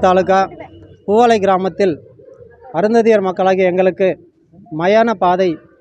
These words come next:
தேவைப்படுவதால் நாங்கள் இந்த மனுவை அளிக்கிறோம். மாவட்ட தலை-, கலெக்டரிடம் மனுவை கொடுத்து எங்களுக்கு தேவையான வழியை வாங்கி கொடுக்குமாறு மிகவும் தாழ்மையுடன் கேட்டுக்கொள்கிறோம்.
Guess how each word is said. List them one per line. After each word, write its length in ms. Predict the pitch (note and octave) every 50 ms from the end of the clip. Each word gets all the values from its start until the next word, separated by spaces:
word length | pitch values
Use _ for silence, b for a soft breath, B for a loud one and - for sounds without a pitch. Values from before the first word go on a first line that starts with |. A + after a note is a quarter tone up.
| _ _ _ _
தேவைப்படுவதால் 760 | - F3 F#3 G3+ G3 E3 F3+ E3+ E3+ E3+ E3 F3 F3+ F3 D3 D3 - - - _ _ _ - - - - - - - - - - - E3 E3+
நாங்கள் 340 | F#3 G3 G3+ G3 G3+ G3+ G3 - _ - E3 F#3 G3+ - - - - - - - - - - -
இந்த 140 | - E3 F3+
மனுவை 340 | F3 F3+ F#3 G#3 A3 A3 G#3 G3
அளிக்கிறோம். 420 | F#3+ G3 F#3 G3 G3 F#3+ G3 G3 F#3+ - _ _ _ _ _ _ _ - - G3+ A3 - -
மாவட்ட 400 | E3+ F3 G3 G#3+ A3 G#3 G#3+ G#3+ G3+ G#3 G3 E3+ - -
தலை-, 320 | - E3+ F#3 F#3+ F#3+ F#3+ F#3 - -
கலெக்டரிடம் 600 | F3 F3+ G3 F#3+ G3 F#3+ F3+ F3 F3 F3+ F#3+ G3 - - - - - - - - - -
மனுவை 240 | D#3+ F3 G3+ G3+ G3+ G3
கொடுத்து 380 | F#3+ F#3 F3+ F3+ F3 - F#3+ G3+ G3+ - - _ _ - - - _ _
எங்களுக்கு 360 | D#3 D#3+ F3+ F#3 F#3 D#3 F3 E3 E3 F3
தேவையான 380 | F3+ G3 G3+ G3+ G3 F#3+ F#3+ G3 G3 G3+ - - - A3+ - - F3+ F#3+ D#3+ D3+
வழியை 340 | D#3+ F3+ G3 G#3 G#3+ G#3 G#3 G#3 A3+ C4 C#4 - - - - - D3 C3+ B2+ - - - - - - - D#3+
வாங்கி 220 | E3 G3 G#3 A3
கொடுக்குமாறு 600 | G3+ G#3 F#3+ F#3+ F#3 G3+ F3+ F3+ F3+ F3 F3+ F#3+ F#3 F#3 - - - - - - - - - - - - D#4+ D#3+
மிகவும் 380 | D#3+ F3+ F#3+ G3+ G3 G#3 G3 G3+ - - -
தாழ்மையுடன் 500 | - E3 F3 F#3 F#3 F#3 F#3 F3+ F#3 F3+ E3+
கேட்டுக்கொள்கிறோம். 600 | F#3 F3 F3 F3 D#3+ E3+ E3 D#3+ E3+ F3 D#3+ C#3+